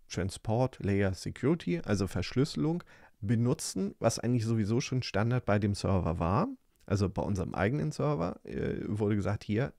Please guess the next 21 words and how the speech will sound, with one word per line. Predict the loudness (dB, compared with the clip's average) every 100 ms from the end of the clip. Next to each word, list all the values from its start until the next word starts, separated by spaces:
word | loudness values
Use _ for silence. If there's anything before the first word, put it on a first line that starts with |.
| _
das | 0 2 2 0 -6 -8 -12 _ -2
soll's | 4 4 4
sein.“ | 0 0 0 -2 -6 -16 -20 -20 -8
Und | 2 4
übrigens | 4 4 6 4 4
mit | 0 4
den | 4 4
Verschlüsselungsalgorithmen. | 2 2 0 0 -2 -2 -2 -2 0 0 -2 -2 -4 -4 -8 -20 -20 -20 -20 -20 -20 -20 -6
Was | -2 0
jetzt | 0 0
aber | 2 2
den | 4 4 6 4 0 -8 _
Unterschied | 0 2 2 2 0 0 -6 -16 -8
macht, | 0 0 0 -6 -18 -20 _
S | -4 0
M | -2
T | 2 2 2
Enforce | 0 -2 0 -2 -2 -2
T | 0
L | 2
S | 0 -4 -8